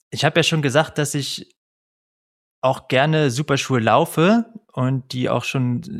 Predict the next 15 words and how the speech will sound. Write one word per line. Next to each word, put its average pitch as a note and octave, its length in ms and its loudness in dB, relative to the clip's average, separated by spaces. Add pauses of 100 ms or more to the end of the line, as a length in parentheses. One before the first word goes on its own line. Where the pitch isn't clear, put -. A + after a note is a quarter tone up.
(160)
sehr B2+ 160 0
erfolgreich B2 420 -2
angewendet D3+ 500 2
hab E3 160 0
bei B2+ 160 2
eher A#2+ 220 2
so B2 200 -2
alpinere-, C#3+ 720 0
äh, B2 180 4
bei G#2 180 2
eher G#2+ 160 2
so A2+ 120 0
Mittelgebirgs-Trails, D3 1800 -2
wo B2 200 0
die A#2+ 240 -2